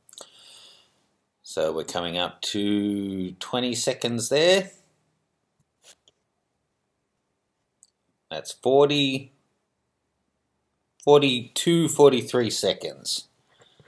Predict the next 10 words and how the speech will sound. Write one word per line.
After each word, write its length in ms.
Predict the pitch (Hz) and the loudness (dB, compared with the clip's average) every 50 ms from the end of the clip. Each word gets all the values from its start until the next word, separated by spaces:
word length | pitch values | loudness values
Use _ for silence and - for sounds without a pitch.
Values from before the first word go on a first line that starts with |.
| - _ _ _ _ _ _ _ _ - - - _ - - - - - - - - - - - - - | -20 _ _ _ _ _ _ _ _ -20 -20 -20 _ -20 -20 -20 -20 -20 -20 -20 -20 -20 -20 -8 -2 0
Okay, 480 | 131 120 - - 147 160 156 87 71 - - | 0 0 2 4 6 6 6 6 2 -2 -6
not 180 | 113 117 - | -6 -2 2
bad. 400 | - 143 143 120 90 - - - - - - - - - - | 6 6 8 8 6 4 0 -6 -12 -14 -16 -16 -16 -8 -4
Now 360 | 104 101 107 123 151 196 185 | 0 0 2 4 4 4 4
let's 300 | - 123 139 - - - | 4 2 0 0 -2 -4
try 520 | - - - 143 135 131 123 127 131 131 123 | 0 4 6 8 8 8 8 6 4 2 2
the 600 | 107 117 123 123 120 120 120 117 120 117 117 - - _ _ _ - - | 2 2 2 4 4 4 4 4 2 2 0 -2 -10 _ _ _ -4 -2
Lexar 400 | 113 110 - - 127 117 117 110 | -2 0 2 4 4 4 4 4
memory 360 | 113 110 104 101 90 85 82 | 2 0 0 -2 -4 -4 -6
card. 440 | - - 73 65 52 52 - - | -4 -4 -4 -4 -4 -6 -10 -12